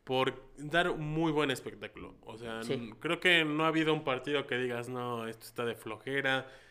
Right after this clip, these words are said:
Speaker 1: esto es insoportable de ver". O sea, todo ha tenido, si acaso el, el, el segundo tiempo del Francia-Portugal fue el más flojito
Speaker 2: Más
Speaker 1: de
Speaker 2: flojo, pero bueno, tenían, tenían como que cuidar todo.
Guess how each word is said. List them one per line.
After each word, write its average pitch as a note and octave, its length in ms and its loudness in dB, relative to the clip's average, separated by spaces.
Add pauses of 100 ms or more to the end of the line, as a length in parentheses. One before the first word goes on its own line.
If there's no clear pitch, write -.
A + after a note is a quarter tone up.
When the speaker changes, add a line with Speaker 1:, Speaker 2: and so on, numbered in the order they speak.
(120)
Speaker 1:
esto C3+ 240 -2
es C3+ 100 -4
insoportable A#2+ 760 -4
de A2+ 160 -4
ver". C3+ 480 -2 (100)
O B2+ 100 -14
sea, C#3+ 220 -6
todo F#3 220 4
ha F#3 120 4
tenido, D#3+ 440 -2 (100)
si D#3+ 100 2
acaso G#3+ 320 6
el, F#3+ 200 4
el, C3+ 400 0 (400)
el B2+ 120 -4
segundo E3 380 4
tiempo E3+ 300 2
del B2+ 340 2
Francia-Portugal D3+ 1080 2
fue D#3 240 6
el C#3 380 2
más D#3+ 240 2
flojito D#3+ 300 -2
Speaker 2:
Más F#3 160 2
Speaker 1:
de B2 100 -2
Speaker 2:
flojo, G#3+ 400 2
pero E3 400 2
bueno, F3+ 320 0 (880)
tenían, F3 580 2
tenían G3 280 -2
como F#3 240 -2
que D3+ 160 -2
cuidar D#3+ 400 0
todo. A3+ 400 2